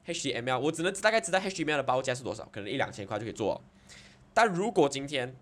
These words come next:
那个，那个商家告诉我要其他语言做的东西，那他讲一大堆废话，然后给我开一个几十千、五千，就是你做网站还有很多价钱，然后你完全无法比对，因为我完全没有，完全没有那个 concept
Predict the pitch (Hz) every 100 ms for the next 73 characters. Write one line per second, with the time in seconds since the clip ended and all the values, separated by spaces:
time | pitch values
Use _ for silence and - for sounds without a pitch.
0 | _ 151 214 233 220 - - - 180 196
1 | 185 151 135 139 135 170 175 175 113 143
2 | - 127 123 113 95 107 147 120 101 98
3 | 143 180 127 160 175 - 160 151 131 127
4 | - - - 160 190 139 - 143 151 165
5 | 117 127 127 127 120 104 104 - - 254
6 | 214 - 214 196 120 127 165 165 185 135
7 | 117 107 123 123 135 - 87 82 - -
8 | - - - - 190 214 151 143 170 190
9 | 175 151 131 110 92 135 185 170 107 104
10 | 113 160 170 143 135 123 104 143 151 60
11 | - - - 98 147 - 139 156 113 117
12 | 113 95 78